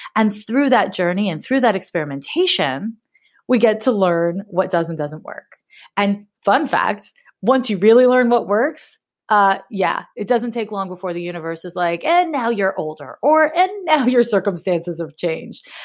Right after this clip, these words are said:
And so then you have to, like, relearn and adjust. The thing about being a person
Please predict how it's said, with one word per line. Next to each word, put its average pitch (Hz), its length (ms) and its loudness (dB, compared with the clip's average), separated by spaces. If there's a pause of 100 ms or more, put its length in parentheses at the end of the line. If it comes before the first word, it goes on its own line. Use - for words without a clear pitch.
And 262 120 2
so 269 80 2
then 233 180 6
you 233 80 4
have 220 180 2
to, 233 80 0
like, 214 160 0 (100)
relearn 214 480 2
and 208 140 0
adjust. - 640 -2 (240)
The 311 180 -2
thing 370 320 -4
about 302 480 2 (420)
being 302 300 2
a 240 60 -2
person 233 800 -6